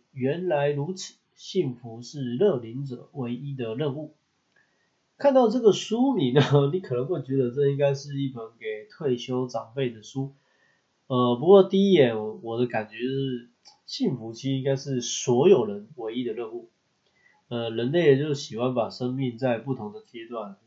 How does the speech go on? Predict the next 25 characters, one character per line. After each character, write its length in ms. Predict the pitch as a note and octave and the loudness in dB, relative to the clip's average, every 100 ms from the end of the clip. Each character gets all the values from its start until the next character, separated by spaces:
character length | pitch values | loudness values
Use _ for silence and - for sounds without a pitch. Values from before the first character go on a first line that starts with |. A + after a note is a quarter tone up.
| _ | _
给 80 | G#2 | -20
出 240 | A2+ A2+ | _ -20
一 20 | A2 | -14
些 160 | A2 | -12
不 200 | G#2+ B2 | -12 -18
同 180 | G2+ G2 | -20 -20
的 60 | G2+ | -20
描 200 | G2 G2 | -20 -20
述 240 | - B2+ A2 | -18 -18 -16
嘛， 100 | - - | -20 -20
然 80 | B2+ | -20
后 240 | - G#2+ _ | -20 -20 _
搞 140 | - A2 | -10 -4
得 80 | A#2 | -2
好 160 | A2 | 0
像 200 | C3+ B2 | -2 -2
年 200 | A2+ B2+ | -4 -6
轻 160 | C3 E3+ | -2 2
人 300 | C#3+ C3 C3 | 4 2 0
不 100 | D3 | -4
冲 260 | - D3 | 0 2
动 160 | D#3 C#3 | 4 4
就 100 | D3 | 4
不 100 | D3 | 0
行， 260 | A2+ A2 | -2 -4